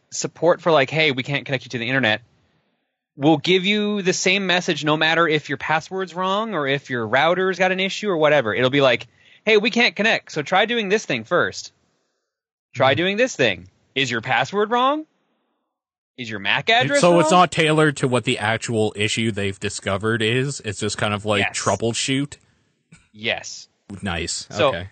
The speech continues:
Speaker 1: so I, I tried with the correct password and I tried with the wrong password and got the exact same results. I'm like, "This is stupid."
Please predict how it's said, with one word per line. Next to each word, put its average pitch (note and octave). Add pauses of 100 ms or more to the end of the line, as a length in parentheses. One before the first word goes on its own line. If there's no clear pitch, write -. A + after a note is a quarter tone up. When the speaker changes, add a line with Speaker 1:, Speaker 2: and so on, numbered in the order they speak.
(120)
Speaker 1:
so -
I, E3+
I F3+
tried F3+
with D#3
the D#3+
correct D3
password D#3
and C#3+
I C3+
tried C3+
with C3
the A#2+
wrong A#2
password C#3
and A#2+
got A#2
the A2
exact A2
same G#2+
results. G#2+
I'm A#2
like, G#2+
"This G#2+
is G2+
stupid." G2